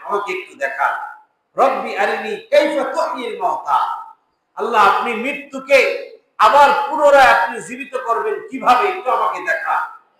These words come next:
আল্লাহ পাক বললেন, "আওয়ালাম তুমিন?" ইব্রাহিম, তুমি কি বিশ্বাস করো না?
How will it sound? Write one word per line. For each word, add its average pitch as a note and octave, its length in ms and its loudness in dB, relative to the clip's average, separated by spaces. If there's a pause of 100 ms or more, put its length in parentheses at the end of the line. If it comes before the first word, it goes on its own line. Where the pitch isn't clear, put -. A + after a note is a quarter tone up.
(640)
আল্লাহ G3+ 320 -2
পাক F#3+ 120 -2
বললেন, F3 600 -6
"আওয়ালাম C4+ 420 4 (100)
তুমিন?" D4+ 460 -10 (680)
ইব্রাহিম, G3 640 -6
তুমি G3+ 160 -10
কি G#3+ 120 -18
বিশ্বাস G#3+ 440 -6
করো B3 220 -2
না? - 460 -8